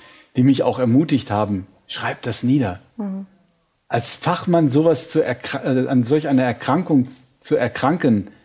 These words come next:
Speaker 1: "Schreib das nieder, das musst du doch auch für die Nachwelt
Speaker 2: Mhm.
Speaker 1: festhalten." Und dann hatte ich irgendwann, war das Manuskript fertig und eine Bekannte meiner Frau, der, die auch selber mal ein Buch geschrieben hat, der habe ich dann das Manuskript gegeben.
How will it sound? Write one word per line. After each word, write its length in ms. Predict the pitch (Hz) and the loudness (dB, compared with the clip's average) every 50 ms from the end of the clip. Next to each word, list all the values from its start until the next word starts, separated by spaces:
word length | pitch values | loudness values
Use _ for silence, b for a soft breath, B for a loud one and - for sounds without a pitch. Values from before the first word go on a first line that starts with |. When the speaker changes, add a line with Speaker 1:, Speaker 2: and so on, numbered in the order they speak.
| B B B | B B B
Speaker 1:
"Schreib 300 | - - - 139 165 - | -8 -4 -4 -4 -4 -4
das 200 | - 127 - - | -4 -4 -2 -2
nieder, 180 | 165 180 160 131 | -2 0 0 0
das 220 | 117 123 - - | 0 -2 -2 0
musst 260 | 143 156 180 - - - | 0 0 0 0 -2 -2
du 40 | 143 | 0
doch 160 | 139 131 123 | 0 0 0
auch 160 | 131 139 - | 0 -4 -4
für 60 | - 131 | -2 2
die 80 | 127 | 4
Nachwelt 640 | 123 123 135 165 170 - - 117 107 101 - - - - | 4 4 4 2 0 2 2 2 2 2 0 -6 -10 -8
Speaker 2:
Mhm. 300 | 214 208 196 190 190 196 190 | -6 -6 -6 -6 -8 -10 -2
Speaker 1:
festhalten." 760 | - 143 139 - - - - 101 101 98 95 - - 90 - b b b b b b b b b b b b b b _ - | 0 0 0 0 -2 -2 -2 0 0 0 -2 -4 -8 -10 -12 b b b b b b b b b b b b b b _ -4
Und 160 | 117 110 104 | -2 0 2
dann 160 | 127 135 143 | 4 4 4
hatte 200 | 147 147 - 147 | 2 2 0 -2
ich 200 | 131 120 - - | -2 -2 -2 0
irgendwann, 680 | 180 156 147 147 143 120 123 127 131 131 131 123 117 107 - | 2 4 4 4 4 4 4 6 6 6 6 4 2 -2 -6
war 200 | - 113 117 117 | -2 0 2 4
das 220 | 120 117 107 - 135 | 4 2 2 2 2
Manuskript 600 | 127 127 131 120 - - - 160 165 165 - - | 2 4 4 2 0 -2 -2 -2 -2 -2 -2 -2
fertig 440 | 156 156 170 165 - 180 160 - | 0 0 0 0 -2 -4 -4 -4
und 360 | 160 143 135 127 120 - - - | -2 0 0 0 0 -2 -4 -2
eine 340 | 131 120 110 110 107 101 101 107 131 127 | 0 0 2 2 0 -2 -4 -8 -10 -8
Bekannte 460 | 120 113 - - 107 123 170 165 180 160 | -6 -6 -4 0 0 0 0 0 2 2
meiner 300 | 131 120 113 110 104 - | 2 2 2 2 0 -2
Frau, 420 | - - 113 113 143 180 190 185 | -4 -2 0 2 2 2 0 0
der, 300 | 165 - 127 113 117 - - 110 113 - | 0 0 0 0 -2 -4 -8 -10 -8 -4
die 180 | 120 117 110 - | -4 -2 0 0
auch 220 | 95 131 160 - | 2 2 2 0
selber 360 | - - 139 160 165 165 151 | 0 0 2 2 2 2 2
mal 160 | 139 135 127 | 4 4 4
ein 80 | 123 113 | 2 2
Buch 220 | 123 156 170 - - | 2 0 -4 -4 -6
geschrieben 420 | 170 147 - 160 160 156 147 151 | -8 -6 -4 -4 -2 -2 0 -2
hat, 120 | 147 - 117 | -2 -2 -2
der 80 | 101 | -2
habe 100 | 107 117 | -2 -2
ich 80 | 117 - | -4 -4
dann 160 | - 113 110 | -2 -2 -2
das 160 | 107 101 - | -2 -2 -4
Manuskript 560 | 113 110 107 101 - - - 165 160 160 - | -2 -2 -2 -4 -6 -6 -6 -6 -6 -4 -4
gegeben. 500 | - 170 156 - 165 165 165 175 170 170 | -4 -4 -2 -2 -2 -2 -2 -4 -8 -10